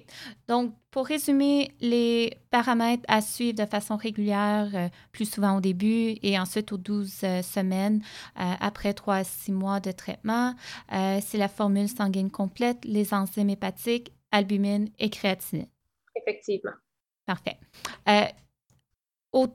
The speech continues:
Speaker 1: tout début du traitement, euh, on ajoute à ça, euh, des sérologies pour l'hépatite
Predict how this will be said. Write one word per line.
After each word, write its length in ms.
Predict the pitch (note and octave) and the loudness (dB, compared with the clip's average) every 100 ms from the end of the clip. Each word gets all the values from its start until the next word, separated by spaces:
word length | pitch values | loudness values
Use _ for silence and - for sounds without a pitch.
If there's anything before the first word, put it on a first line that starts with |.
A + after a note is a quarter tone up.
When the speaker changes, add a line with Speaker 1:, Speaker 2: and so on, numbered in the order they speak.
| _ | _
Speaker 1:
tout 140 | - F4 | -4 0
début 240 | E4+ D#4+ | 0 0
du 100 | - | -4
traitement, 640 | - B3+ B3 C4 C4+ C#4 | -2 0 2 4 4 4
euh, 400 | C4+ - G#3+ G#3+ G#3 | 2 2 4 4 2
on 140 | A3 G#3 | 2 2
ajoute 280 | G#3 A#3 | 2 0
à 100 | A3 | 0
ça, 420 | G#3 - A#3 A3+ A#3+ - | 0 0 2 2 0 0
euh, 400 | G3+ G3 G3 G3 - | 2 2 2 0 -2
des 140 | G3+ | -4
sérologies 580 | G3+ G#3+ G#3 F#3+ F#3+ A3 | -2 -2 0 0 0 -2
pour 120 | G#3+ | -2
l'hépatite 520 | G3 F#3 F#3 - G3+ | -2 -2 -4 -4 -6